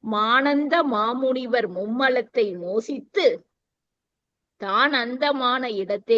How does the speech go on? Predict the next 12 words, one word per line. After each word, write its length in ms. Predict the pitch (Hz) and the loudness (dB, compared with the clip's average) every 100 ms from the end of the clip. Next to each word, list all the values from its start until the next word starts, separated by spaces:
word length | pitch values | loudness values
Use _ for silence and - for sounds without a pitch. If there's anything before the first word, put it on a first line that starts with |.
| 208 | 2
தங்கியிடும் 800 | 180 185 214 220 247 233 330 247 - _ - - 185 | -2 -8 -8 -6 0 2 4 2 -4 _ -20 -6 0
ஆனந்தம் 600 | 202 247 269 285 320 339 226 | 2 2 0 0 0 0 -2
உண்டு 460 | 208 247 247 - - | -6 -4 -6 -6 -6
அருந்த 680 | 185 214 247 269 294 254 - | 0 2 2 4 2 2 -2
நின்று 520 | 214 208 226 277 339 226 - _ 180 | -6 -6 -4 -2 -2 -2 -10 _ -2
ஆடல் 460 | 196 233 254 254 226 | 2 2 4 0 -2
காணும் 560 | - 180 214 254 247 | -6 -4 -4 -4 -4
அருள்மூர்த்தியா 960 | 185 185 208 226 233 233 233 277 262 254 233 | -4 -2 -2 -2 0 0 0 -2 2 2 2
கொண்டு 440 | - 214 220 247 320 - - - | -4 -8 -4 -2 0 0 -4 -12
திரு 280 | 254 262 285 | -6 0 2
அம்பலத்தான் 880 | 190 214 240 302 262 - 196 202 320 - | 2 -2 0 0 0 -4 -4 -4 -6 -6
கூத்து." 500 | 185 170 - 202 | -4 -4 -4 0